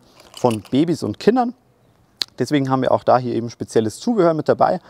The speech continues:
und hier auch zum Beispiel nochmal so Sachen wie eine Gänsegurgel oder auch ein Piepventil. Weg mit Blau und her mit Rot. In der roten Tasche befindet sich alles für den intravenösen Zugang. Das heißt, wenn wir diese Tasche öffnen,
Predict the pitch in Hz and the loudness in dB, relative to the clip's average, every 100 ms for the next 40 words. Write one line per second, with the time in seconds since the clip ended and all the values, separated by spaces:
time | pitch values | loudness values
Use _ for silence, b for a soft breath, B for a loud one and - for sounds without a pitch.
0 | B B B 120 120 104 110 113 104 - | B B B -4 2 2 2 0 0 0
1 | 110 107 107 - 104 113 101 101 98 165 | -2 -2 -6 0 0 0 -4 -4 -2 -2
2 | 160 135 135 135 139 - B B B B | 0 0 2 2 0 -2 B B B B
3 | B - 120 104 104 - - 104 156 170 | B 0 4 4 2 0 -2 -2 -2 -6
4 | - - - - - - - 117 - 92 | -16 -20 -18 -18 -20 -20 -6 -4 0 -2
5 | - 82 73 _ _ _ _ B B B | -2 -8 -10 _ _ _ _ B B B
6 | 226 269 226 196 147 156 156 151 - _ | 4 4 2 -2 2 4 2 -2 -8 _
7 | _ 151 185 220 - - - 98 92 - | _ -4 -4 -6 -16 -16 -6 -2 -2 -6
8 | _ - 247 123 98 - _ - _ B | _ -2 0 2 2 -2 _ -20 _ B
9 | B B B - 165 151 349 262 262 240 | B B B 2 4 4 2 0 0 -2
10 | 170 165 139 - - - - 123 131 127 | -4 -4 -4 -6 -8 -10 -2 0 2 0
11 | - - 117 104 104 - 202 - 113 110 | -4 -4 0 2 2 0 0 2 2 2
12 | 101 - - - 240 120 117 214 _ _ | -2 -6 -12 -4 2 2 2 -2 _ _
13 | B B B - 123 - - 107 117 107 | B B B 0 2 2 -2 -2 0 0
14 | 98 - 107 - 104 165 196 175 165 | -4 -2 -4 -4 -2 -2 0 -2 -2